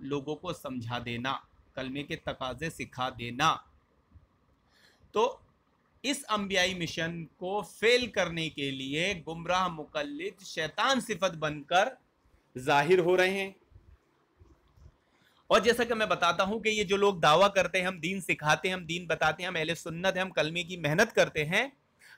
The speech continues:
असल में ये कलमे की मेहनत नहीं है। असल में कलमा बोलने से कोई भी शख्स ये समझता है कि कलमा ये तौहीद है, नहीं, कोई भी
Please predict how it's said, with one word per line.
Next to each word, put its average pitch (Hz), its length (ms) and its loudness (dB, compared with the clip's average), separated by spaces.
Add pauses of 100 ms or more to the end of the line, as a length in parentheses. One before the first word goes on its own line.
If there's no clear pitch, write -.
(120)
असल 240 300 4
में 233 100 2
ये 240 120 0
कलमे 202 300 2
की 214 140 -6
मेहनत 196 380 0
नहीं 180 300 2
है। 139 200 -2 (1300)
असल 156 240 -4
में 170 220 -2
कलमा 151 540 -2
बोलने 151 480 -4
से 190 200 -4
कोई 165 280 -4
भी 185 240 -6
शख्स - 320 -2
ये 208 180 4
समझता 180 400 0
है 185 120 4
कि 196 120 -6
कलमा 165 340 -2
ये 185 140 0
तौहीद 160 380 2
है, 127 120 0 (280)
नहीं, 165 280 2 (840)
कोई 202 300 6
भी 262 200 4